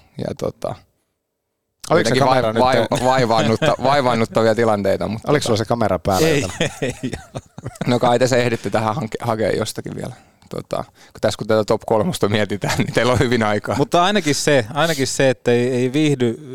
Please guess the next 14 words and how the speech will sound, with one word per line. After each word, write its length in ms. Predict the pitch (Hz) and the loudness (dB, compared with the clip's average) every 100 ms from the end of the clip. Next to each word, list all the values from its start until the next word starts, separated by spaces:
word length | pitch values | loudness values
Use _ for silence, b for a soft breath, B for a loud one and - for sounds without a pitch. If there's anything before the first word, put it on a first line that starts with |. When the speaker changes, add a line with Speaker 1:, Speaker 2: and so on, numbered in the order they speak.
| 135 143 _ _ | -16 -18 _ _
Speaker 3:
palstatilalla, 840 | 143 135 117 - 104 95 92 87 95 | 2 2 0 -6 -6 -6 -6 -6 -6
ei, 140 | 113 | 0
Speaker 1:
Kyllä. 340 | 123 107 101 101 | 4 4 2 -2
Speaker 3:
ei, 60 | 147 | 0
ei 180 | 143 | 0
viihdy 420 | 143 147 135 127 135 151 156 | 2 0 0 -2 -6 -18 -12
media 340 | 143 135 135 110 | -2 2 2 2
edessä. 320 | 107 107 117 B B - | 0 -4 -6 B B -2
Pelaa 260 | 156 180 220 | 2 4 2
sitä 240 | - 185 | 2 2
omaa 340 | 185 175 156 | 4 4 2
peliä 560 | - 139 131 131 123 117 | 2 2 2 4 4 2
ja 320 | 135 120 117 - _ _ | -2 -2 -4 -8 _ _
sit 200 | - 127 | -8 -8